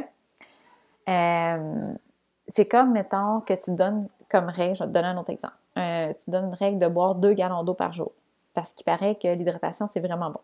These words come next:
Puis, by the way, ça dépend des designs. Ça dépend de ton type de digestion, ça dépend, euh,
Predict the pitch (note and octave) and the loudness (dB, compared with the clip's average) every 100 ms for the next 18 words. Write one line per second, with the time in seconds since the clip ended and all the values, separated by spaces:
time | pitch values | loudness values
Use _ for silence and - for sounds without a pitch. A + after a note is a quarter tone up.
0 | _ _ _ _ _ _ _ _ - F3+ | _ _ _ _ _ _ _ _ -4 -2
1 | G3 F#3 F3 G#3+ - _ _ _ - F3+ | 0 0 0 -2 -6 _ _ _ -6 -6
2 | F#3+ G#3+ G3 F3+ F3 E3+ E3+ - _ _ | -4 -4 -2 -2 -4 -8 -14 -18 _ _
3 | - E3+ F3+ F3+ F3+ F3 F3 F3+ - F3 | -6 0 0 0 -6 -6 -6 -8 -6 -4
4 | E3+ E3 - - G#3 G#3 G3+ F3+ F3 F3+ | -4 -6 -10 -8 -6 -4 -4 -4 -4 -4
5 | F#3 _ _ _ _ _ _ _ _ - | -8 _ _ _ _ _ _ _ _ -20
6 | - _ - - - _ F3+ F3+ E3+ E3+ | -20 _ -20 -20 -20 _ -4 -2 -2 -4